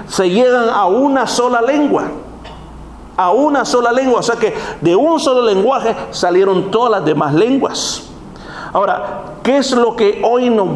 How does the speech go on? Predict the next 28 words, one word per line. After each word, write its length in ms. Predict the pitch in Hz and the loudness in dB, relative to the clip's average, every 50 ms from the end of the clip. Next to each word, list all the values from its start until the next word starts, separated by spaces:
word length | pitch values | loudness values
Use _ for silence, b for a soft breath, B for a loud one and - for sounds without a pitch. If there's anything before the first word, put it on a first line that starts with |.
| 143 | 0
va 400 | 208 214 220 214 214 - - - | 0 0 0 0 -2 -2 -2 -2
a 60 | 185 185 | 0 0
nosotros 640 | 180 175 160 - - 208 214 214 214 214 170 - | 0 0 0 0 0 -2 0 0 0 -2 0 0
a 80 | 196 180 | 2 2
decir 640 | 180 185 - - 208 220 214 180 - - - - - - | 2 2 0 0 2 2 2 0 -2 -6 -10 -10 -4 -4
esta 320 | 180 190 - - - 180 | -4 -2 0 -2 -2 0
palabra? 680 | - 208 226 254 254 233 170 - - - - - - - - - | 2 2 2 2 2 2 0 -2 -4 -8 -10 -12 -14 -12 -6 -2
Nos 200 | 135 156 156 160 | 0 0 2 2
viene 220 | 202 247 262 269 | 2 4 4 4
a 60 | 269 | 4
decir 720 | 262 254 226 - - - 247 196 165 165 - - - B B B B B B B B B | 4 4 2 2 0 2 2 4 4 2 0 -2 -8 B B B B B B B B B
lo 340 | 143 170 185 202 196 196 202 | 2 4 4 4 2 0 2
que 560 | 185 180 175 170 170 165 165 165 - - 180 | 4 4 6 6 4 4 2 0 0 0 0
está 340 | 170 - - - - 359 - | 0 0 0 -2 -2 0 0
pasando 680 | 269 220 - - - 247 233 226 202 175 160 156 160 | 0 -2 -2 -2 -2 0 0 2 2 0 2 2 2
ya 800 | 156 147 151 208 190 190 220 247 247 247 - - - - - - - | 2 2 2 2 2 2 0 0 -2 -4 -8 -10 -14 -14 -14 -6 -2
y 200 | 208 196 151 196 | -2 -2 0 0
cómo 360 | 190 220 247 254 247 240 226 | 0 0 2 2 2 2 2
va 120 | 226 233 233 | 2 2 0
a 100 | 233 - | 0 0
terminar 640 | 226 202 196 190 185 175 175 185 202 214 214 - - | 0 2 2 2 2 2 2 2 2 0 0 0 -2
esta 260 | 208 196 - - 175 | -2 -2 -2 -4 -4
situación 580 | 175 - 175 - - 180 170 - 214 208 220 214 | 0 0 -2 0 0 -2 0 2 2 2 2 2
que 140 | 196 196 175 | 2 0 0
nosotros 480 | 180 165 - 202 208 214 214 220 196 185 | 0 0 0 -2 -2 0 0 0 2 2
le 140 | 180 196 202 | 2 4 2
hemos 200 | 190 190 185 170 | 2 2 0 0
llamado 580 | 151 160 175 185 196 208 214 202 208 208 202 | 0 0 0 0 0 0 2 2 2 2 0